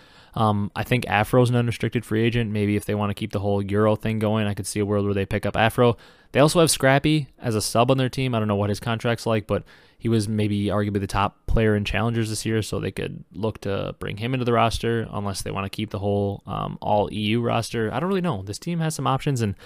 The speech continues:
could definitely see them staying the same or definitely see them, uh, making some changes, whether it's with their sub and Scrappy or maybe looking elsewhere.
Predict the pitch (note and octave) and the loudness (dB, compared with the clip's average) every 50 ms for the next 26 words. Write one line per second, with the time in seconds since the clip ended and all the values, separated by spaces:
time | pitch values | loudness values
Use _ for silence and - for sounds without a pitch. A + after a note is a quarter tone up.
0 | - - - - - - - - B2 A2 A#2+ A2+ - D3 C3+ A#2+ C3+ C3 C3+ B2 | -20 -20 -20 -20 -20 -16 -6 0 2 4 4 4 4 2 2 2 2 0 0 0
1 | - - B2 B2+ B2+ A#2 - - A#2 B2+ C3+ C#3+ E3 D#3+ - D#3 E3+ - - G3 | 0 0 0 2 2 0 0 0 2 2 2 2 0 0 -2 -4 -4 -2 -2 -2
2 | F3+ - E3 D#3+ E3 D3+ C3 A2+ F#2+ - - - A2 G#2+ G2+ G2+ G#2 A2 G#2+ A#2 | -2 -2 -2 0 0 0 0 -2 -4 -6 -6 -4 -2 0 0 0 0 -2 -2 -4
3 | A2 - A2+ - - A2+ A2+ - - - - A#2 G#2+ G#2 G2+ G2 G2 G2 - - | -6 -8 -8 -8 -6 -6 -6 -6 -8 -10 -10 -6 -4 -2 -2 0 -2 -2 -4 -6
4 | - - - - - _ _ _ _ - G#2 - G#2 G2 - - A2+ A2 G#2 G#2+ | -8 -10 -10 -14 -16 _ _ _ _ -6 -4 -4 -4 -6 -4 -2 0 0 0 -2
5 | G2+ - - G2+ G#2 A2 - C#3+ B2+ A#2 A2 G#2 G2 G2+ G2+ G2+ G#2 G#2 G2+ G2+ | -4 -6 -4 -2 -2 -2 -2 0 0 2 2 0 0 -2 -2 -2 -2 -2 -2 -4
6 | G#2+ G#2 G2 G2+ - G2+ G2 G2 G2+ - - - - - - | -4 -4 -6 -6 -6 -4 -6 -6 -6 -6 -8 -10 -10 -10 -12